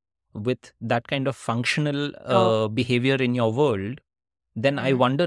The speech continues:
Speaker 1: if it is right to do this because, well, people listen differently. There are people who can't hear low pitch. There are people who can't hear the
Speaker 2: Yeah.
Speaker 1: same high pitch. Should they be,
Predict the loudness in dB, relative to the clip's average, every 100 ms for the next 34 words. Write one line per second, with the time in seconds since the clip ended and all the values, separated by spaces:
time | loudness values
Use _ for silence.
0 | -2 -4 -4 0 2 2 0 -4 -2 -2
1 | -2 -4 -6 -2 -2 -2 -4 -2 -2 -4
2 | _ _ -2 0 2 2 0 -2 -4 -4
3 | -8 -8 -8 -2 0 2 -2 -4 -4 -4
4 | -2 -2 -2 0 2 2 0 -2 -6 -6
5 | -6 -2 -2 -2 -6 -6 -4 -2 -2 -2
6 | -2 -2 0 0 0 -2 -4 -4 -8 -12
7 | -20 _ -8 -2 -2 0 -2 0 -2